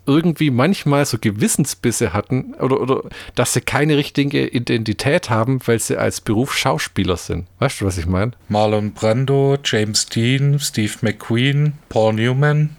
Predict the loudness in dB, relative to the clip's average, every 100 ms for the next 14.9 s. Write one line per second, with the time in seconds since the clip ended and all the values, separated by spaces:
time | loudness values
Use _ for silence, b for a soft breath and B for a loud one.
0 | -8 -2 0 0 -4 -4 0 2 0 -2
1 | -10 -10 -6 -6 -4 -2 2 2 2 2
2 | 0 2 0 -2 -2 2 2 0 -4 -2
3 | -2 0 -2 -6 -14 -4 -2 0 0 0
4 | 0 0 0 -2 0 0 0 -2 -2 -2
5 | 0 0 -2 -4 -4 -4 -2 0 -2 -4
6 | -10 -14 _ _ -20 -18 -2 2 4 2
7 | 0 2 2 2 0 -4 -2 0 2 2
8 | 2 0 0 -2 -2 -2 0 0 2 0
9 | -2 0 2 2 2 0 -2 -4 -4 -6
10 | -6 -2 0 0 -2 2 2 4 2 0
11 | -4 -8 -10 -2 -2 0 -2 -2 0 2
12 | 2 4 4 4 2 0 0 2 2 2
13 | 2 4 4 4 4 2 0 -2 0 0
14 | 0 -2 -2 -4 -2 0 0 -2